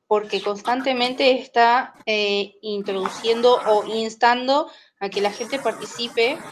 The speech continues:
por medio del staking en la gobernanza. Entonces esto hace que haya también cada vez más personas activas en, en los validadores, ¿no?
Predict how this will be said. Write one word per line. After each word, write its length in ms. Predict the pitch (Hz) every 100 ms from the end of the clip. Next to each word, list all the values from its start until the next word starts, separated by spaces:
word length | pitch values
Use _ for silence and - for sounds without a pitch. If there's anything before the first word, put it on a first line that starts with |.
| - - _ _
por 200 | - 208 214
medio 520 | 233 247 254 254 247
del 760 | 208 208 202 196 196 185 185
staking 640 | 180 - 277 285 285 302 277
en 140 | 208
la 140 | 190 185
gobernanza. 800 | 175 175 175 254 269 202 180
Entonces 520 | 170 175 233 247 240 208
esto 240 | 208 214
hace 320 | 208 - 240
que 160 | - 180
haya 280 | 185 202 196
también 540 | 175 180 196 220 254 _ _ _ _
cada 240 | 196 196
vez 140 | 202 190
más 240 | 202 202
personas 580 | - 196 - 202 190 190
activas 680 | 175 _ - 196 208 208 208
en, 280 | 170 165 -
en 240 | 180 175 165
los 140 | 160
validadores, 680 | 156 156 151 180 254 165 160
¿no? 220 | 202 349